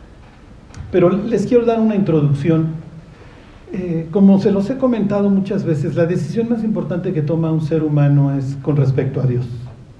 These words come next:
¿sí? ¿Se acuerdan la pregunta de los sesenta y cuatro mil ahí en Cesarea de Filipo?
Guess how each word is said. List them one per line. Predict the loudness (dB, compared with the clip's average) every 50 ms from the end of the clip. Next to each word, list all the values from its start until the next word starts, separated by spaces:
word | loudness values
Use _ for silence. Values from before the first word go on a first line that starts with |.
| -14 -10
¿sí? | -10 -8
¿Se | -6 -6
acuerdan | -2 2 2 4 4 4 2 2
la | 2 2
pregunta | 2 2 4 2 2 2 2 2
de | 2 2
los | 0 -2
sesenta | -4 -4 -2 -2 -2 -2 -2
y | 0
cuatro | 0 0 0 0 0 2
mil | 2 2 4 2 2 2
ahí | 2 2 2
en | 0 -2
Cesarea | -4 -4 -4 -2 0 2 2
de | 2 2
Filipo? | 0 -2 -2 -2 -2 -2 -4 -6 -6 -6